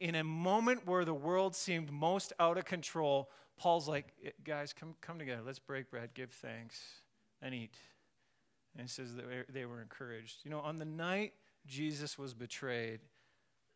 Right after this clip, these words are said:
nothing looked more out of control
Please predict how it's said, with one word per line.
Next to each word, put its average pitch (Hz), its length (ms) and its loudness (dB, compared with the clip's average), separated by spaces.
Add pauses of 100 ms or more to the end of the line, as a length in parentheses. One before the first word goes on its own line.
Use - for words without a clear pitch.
(800)
nothing 151 720 -2
looked 131 380 -2
more 135 420 -4
out 127 140 0
of 117 80 -8
control 113 640 -10